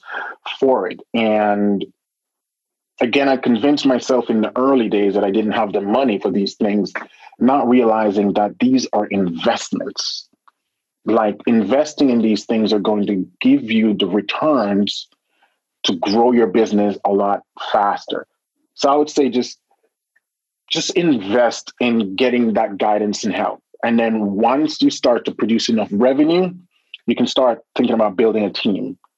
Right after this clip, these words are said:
'cause that comes later. But first, just, you know, just, just seek some professional help. Stop following a million different gurus, because not all of that information makes sense for membership. It just, it doesn't really work,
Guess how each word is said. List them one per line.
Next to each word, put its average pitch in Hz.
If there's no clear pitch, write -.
'cause 113
that 120
comes 107
later. 101
But 98
first, 147
just, -
you 107
know, 101
just, 113
just -
seek 151
some 151
professional 131
help. 113
Stop -
following 123
a 110
million 117
different 127
gurus, 98
because 104
not 117
all 123
of 113
that 110
information 98
makes 113
sense 120
for 110
membership. 113
It 101
just, -
it 101
doesn't 120
really 120
work, 107